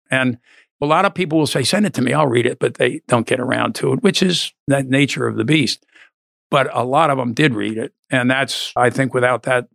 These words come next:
encouragement, not that I wouldn't have continued to try to publish it, but it certainly helped me, motivate me to do that. Now I'm still exploring. I mean, going on television and promoting your books, book signings, they're hard to get, especially book companies like Book People and others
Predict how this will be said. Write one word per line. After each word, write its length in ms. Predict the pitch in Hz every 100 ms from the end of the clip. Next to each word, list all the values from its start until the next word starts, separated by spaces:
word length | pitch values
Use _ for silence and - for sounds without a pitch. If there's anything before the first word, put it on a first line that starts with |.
| -
encouragement, 640 | 117 - 180 131 113 113 -
not 300 | 156 156 127
that 120 | 131
I 80 | 117
wouldn't 220 | 120 123 104
have 80 | -
continued 460 | 104 143 123 107
to 80 | 107
try 200 | - 113
to 120 | 110 120 - _ _
publish 320 | 143 131 107
it, 120 | 113 -
but 200 | 131 120
it 300 | 120 113 104
certainly 300 | 123 165 123
helped 240 | 110 139 127
me, 260 | 113 107
motivate 440 | 113 135 120 113 117
me 120 | 110
to 80 | 107
do 180 | 123 147
that. 240 | 113 101 _ _ -
Now 680 | 135 156 208 208 175 165 143
I'm 140 | 135
still 260 | 123 165 147
exploring. 640 | 123 - 156 147 110 110
I 60 | 120
mean, 420 | 123 120 117 113 _ _ _
going 300 | 131 131 131 131
on 500 | 131 131 127 120 120
television 680 | 131 131 127 120 131 127 127
and 140 | 117
promoting 380 | 117 123 127 127
your 100 | 127
books, 240 | 120 127 -
book 340 | 147 143 - 135
signings, 720 | - 147 139 139 143 143 - _ - _ -
they're 180 | 180 170
hard 180 | 190
to 80 | 151
get, 300 | 135 135 110 -
especially 500 | 117 - 147 - 127
book 300 | 113 123 127
companies 500 | - 143 127 117 120
like 140 | 117 104
Book 200 | 110 -
People 240 | 117 117
and 100 | 113
others 340 | 120 120 117